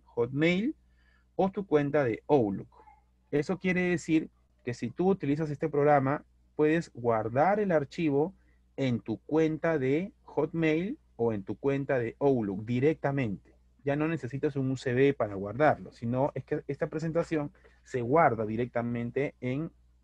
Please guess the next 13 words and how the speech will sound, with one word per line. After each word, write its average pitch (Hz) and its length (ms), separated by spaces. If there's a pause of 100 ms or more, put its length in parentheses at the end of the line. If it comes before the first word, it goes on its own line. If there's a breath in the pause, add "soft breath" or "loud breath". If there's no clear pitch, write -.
pa-, 117 180
en 110 180
el 107 120
PowerPoint 151 720
de 117 80
la 101 140
cuenta 135 500 (640)
de 110 160
Hotmail 160 640
o 117 140
de 117 180
Outlook, 95 340 (360)
¿ya? 156 260